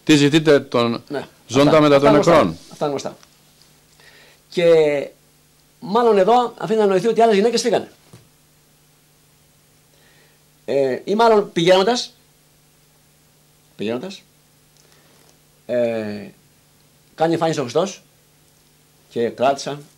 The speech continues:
Speaker 2: αυτού του σπόδας και προσεκίνησαν αυτόν. Είναι εδώ πέρα αυτή, εδώ θα λέγαμε,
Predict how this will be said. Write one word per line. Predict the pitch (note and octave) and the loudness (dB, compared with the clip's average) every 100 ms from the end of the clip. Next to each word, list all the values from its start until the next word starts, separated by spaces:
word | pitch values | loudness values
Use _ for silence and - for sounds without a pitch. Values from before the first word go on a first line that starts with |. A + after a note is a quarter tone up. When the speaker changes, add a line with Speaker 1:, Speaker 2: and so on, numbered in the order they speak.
| - | -20
Speaker 2:
αυτού | B2 | -16
του | A#2 | -14
σπόδας | A2 A2 D#2+ - | -8 -8 -8 -18
και | |
προσεκίνησαν | F2+ F#2+ A#2 A2 | -18 -16 -14 -12
αυτόν. | G#2 F2+ - | -12 -14 -12
Είναι | B2 | -10
εδώ | A2+ | -8
πέρα | B2+ C3 D3 _ _ _ _ _ - - | -6 -8 -10 _ _ _ _ _ -20 -16
αυτή, | G#2+ - - C3 A#2 - _ _ _ | -16 -16 -12 -10 -10 -14 _ _ _
εδώ | - A2 G#2+ B2+ | -12 -10 -10 -10
θα | A2 | -8
λέγαμε, | A#2 A#2 A2+ | -8 -8 -10